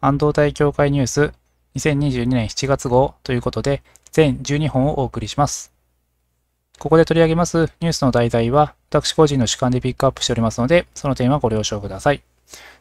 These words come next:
では早速参りましょう。まず、ニュースの全体像になります。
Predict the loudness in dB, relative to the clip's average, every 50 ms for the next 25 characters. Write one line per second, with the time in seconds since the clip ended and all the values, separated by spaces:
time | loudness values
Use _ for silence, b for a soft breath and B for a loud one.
0 | B _ 0 0 0 2 0 -2 -2 -2 0 2 2 4 4 4 2 2 0 -2
1 | -2 -2 -4 -4 -8 -14 _ _ _ _ _ _ _ b b b b b b b
2 | b _ _ _ _ -2 -2 0 2 0 -2 -2 -4 -6 -4 -2 0 0 0 0
3 | 0 0 0 0 2 2 2 2 0 -2 -2 -2 -4 -4 -4 -4 -4 -4 -6 -10
4 | -10 -12 -16